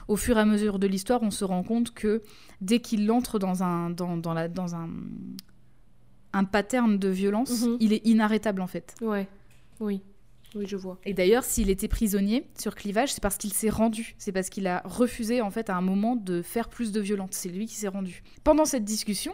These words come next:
Speaker 1: Hazel fait son premier rire,
Speaker 2: Oh.
Speaker 1: rappelant à ses parents que, de toute façon,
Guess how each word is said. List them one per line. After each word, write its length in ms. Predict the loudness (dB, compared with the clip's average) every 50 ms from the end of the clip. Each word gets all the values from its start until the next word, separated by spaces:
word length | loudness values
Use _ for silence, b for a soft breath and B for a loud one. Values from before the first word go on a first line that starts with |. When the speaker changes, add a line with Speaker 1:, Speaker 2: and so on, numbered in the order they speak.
| -6 0
Speaker 1:
Hazel 360 | 2 2 4 4 4 4 2
fait 160 | 2 2 2 2
son 160 | 2 2 0
premier 240 | 0 2 0 0 0 2 2 2 4
rire, 340 | 6 6 4 4 0 -8 -10 -14 -20 b b b b b b -4
Speaker 2:
Oh. 320 | -4 -2 -2 -2 -2 -2 -4 -6 -12 -20 -20 -14 -6
Speaker 1:
rappelant 460 | -2 0 0 2 4 4 4 4 4
à 60 | 2
ses 180 | 2 2 -2 0
parents 260 | 0 2 2 2 2
que, 220 | 2 2 2 2
de 160 | 2 2 -2 -2
toute 220 | 0 -2 -4 0
façon, 280 | 0 0 0 0 -2